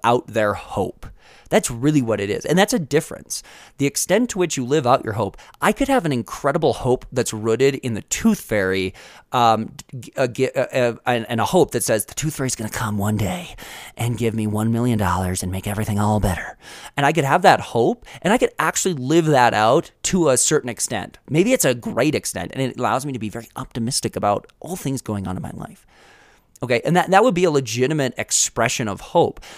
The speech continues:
The problem is, is it's the actual hope is completely, as we would know, right, it's, it's founded in nothing.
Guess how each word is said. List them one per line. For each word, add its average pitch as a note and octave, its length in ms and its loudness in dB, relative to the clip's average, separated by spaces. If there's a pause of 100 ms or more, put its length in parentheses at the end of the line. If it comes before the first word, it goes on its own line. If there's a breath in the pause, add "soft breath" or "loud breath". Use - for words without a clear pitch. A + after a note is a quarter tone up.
(100)
The - 60 -10
problem G#3+ 340 2
is, D#3 220 -2
is C3 460 2 (380 soft breath)
it's C#3 320 0 (180)
the C3 320 -6
actual D#3+ 600 2
hope B2 480 0 (260 soft breath)
is F3 160 0
completely, D#3+ 1200 -2 (400 soft breath)
as A#2 160 -2
we A#2 180 -4
would A2 220 -4 (280)
know, B2 500 4
right, B2 200 2
it's, C3 180 -4
it's - 340 -2
founded G#3+ 460 -2
in C3 240 -2
nothing. - 460 -6